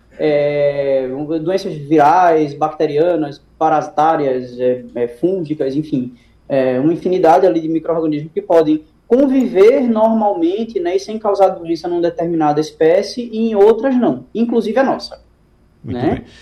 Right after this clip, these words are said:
Speaker 2: bem.
Speaker 1: Então,
Speaker 2: Bom.
Speaker 1: a gente tem problemas sérios com isso no meio ambiente, de defaunação, né, que é a, a diminuição do número de, de, de animais da nossa fauna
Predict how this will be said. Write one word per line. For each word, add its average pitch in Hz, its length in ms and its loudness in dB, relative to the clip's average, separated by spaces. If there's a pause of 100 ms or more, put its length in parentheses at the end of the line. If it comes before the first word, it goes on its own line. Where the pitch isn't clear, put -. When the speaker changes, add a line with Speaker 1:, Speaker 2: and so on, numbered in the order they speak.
(140)
Speaker 2:
bem. 156 80 -2
Speaker 1:
Então, 208 760 4
Speaker 2:
Bom. 165 60 -2
Speaker 1:
a 170 60 4
gente 190 200 -2
tem 208 240 4
problemas 226 500 0
sérios 240 420 2
com 220 140 -6
isso 202 220 -4
no 196 80 -4
meio 185 160 -6
ambiente, 165 480 2
de 202 100 -8
defaunação, 294 760 -2
né, 202 120 -2
que 196 100 -2
é 190 40 4
a, 170 200 4
a 170 40 6
diminuição 180 680 -4
do 240 100 -2
número 202 360 -2
de, 175 220 -6
de, 165 300 -8
de 160 100 -2
animais 160 400 0
da 175 120 2
nossa 185 400 0
fauna 175 500 -2